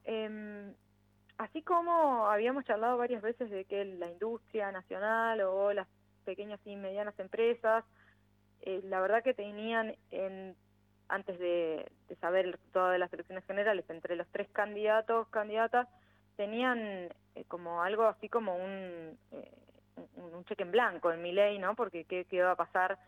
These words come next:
eh, si se abren las importaciones, por ejemplo, un montón de industrias quedarían, eh, totalmente en la lona, etcétera. Bueno, así como eso lo, lo hemos charlado, otra cosa diferente es el poder económico, el llamado círculo rojo, es decir, quienes comandan políticamente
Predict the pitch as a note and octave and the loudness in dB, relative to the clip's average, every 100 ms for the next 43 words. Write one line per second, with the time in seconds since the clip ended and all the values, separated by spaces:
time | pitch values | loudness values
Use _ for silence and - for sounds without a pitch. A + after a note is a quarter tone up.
0 | _ _ _ E3 E3 - E3 - E3+ F3 | _ _ _ -14 -12 -10 -8 0 2 2
1 | E3+ F3 E3+ E3 E3 F#3 F3+ - G3+ F#3 | -4 -4 -4 -2 -4 -6 -8 -8 -6 -6
2 | E3 D#3+ E3 D#3+ E3 E3 E3+ - E3+ F3 | -6 -6 -6 -6 -6 -8 -10 -10 -8 -4
3 | F3 F#3 F3 E3 _ _ _ _ G3 F3 | -2 -2 -4 -6 _ _ _ _ -8 -6
4 | F3+ E3+ D#3+ E3 E3 E3+ E3+ F#3 G#3+ A3+ | -4 -2 -4 -6 -6 -4 0 4 6 6
5 | G#3+ G#3+ G#3 - F#3 F#3 - F3+ F#3 F3 | 4 2 2 0 -2 -2 -2 -2 0 0
6 | F3+ C4+ E4+ C4+ A#3+ - _ A3 - G#3+ | -2 -6 -2 0 0 -2 _ -8 0 2
7 | F#3 F3+ E3+ E3 D#3+ F#3 G3 G3+ A#3 B3 | 2 0 -4 -4 -4 -6 -6 -4 0 2
8 | A3 A3+ - _ _ _ _ - E4+ - | 4 2 -2 _ _ _ _ 4 4 4
9 | C#4 B3+ C#4 C4 B3 B3+ B3+ G#3 G3+ A3 | 4 4 2 2 0 4 4 4 0 0
10 | A3+ - F#3+ G3 - _ _ _ _ _ | 0 -2 0 0 -2 _ _ _ _ _
11 | _ F#3 - F#3 G3+ G#3 G3+ G3 G#3 G#3+ | _ -8 0 2 4 2 2 0 -2 2
12 | F#3+ - F3 F#3 - G3+ - F#3+ F#3+ G#3+ | 2 2 -4 -4 -4 -8 -4 0 2 2
13 | - F3 - F#3+ G3+ - _ _ _ _ | 0 -8 -6 -6 -6 -12 _ _ _ _
14 | _ _ _ - G3 A#3 A#3+ F#3+ F3+ F#3 | _ _ _ 0 2 4 2 2 0 0
15 | - F#3 G3 G3 F#3 F#3 F#3+ F#3 G3+ | 0 2 0 -4 -2 -2 -2 -2 -2